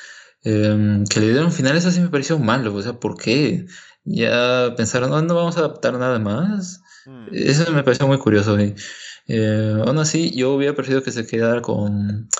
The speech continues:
Speaker 1: Fuminochi, la chica de
Speaker 2: Ajá.
Speaker 1: pelo azul. Al menos a mí me gustaba la interacción que tenían los dos.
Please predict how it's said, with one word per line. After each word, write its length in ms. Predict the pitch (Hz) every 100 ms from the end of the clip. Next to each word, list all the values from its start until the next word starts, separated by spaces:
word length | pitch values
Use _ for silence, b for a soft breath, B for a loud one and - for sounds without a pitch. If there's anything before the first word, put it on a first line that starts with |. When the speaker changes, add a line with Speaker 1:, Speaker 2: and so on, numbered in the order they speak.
| B B
Speaker 1:
Fuminochi, 680 | - 113 113 117 170 180 - - _ - -
la 180 | 101 98
chica 240 | 117 113
de 60 | 110
Speaker 2:
Ajá. 60 | 110
Speaker 1:
pelo 120 | 101
azul. 420 | 98 170 180 - _ -
Al 80 | 117
menos 120 | 117
a 40 | 120
mí 80 | 123
me 80 |
gustaba 340 | 127 120 123 120
la 60 |
interacción 320 | 117 107 107 110
que 60 |
tenían 220 | 104 104
los 120 | 101 101
dos. 320 | 101 104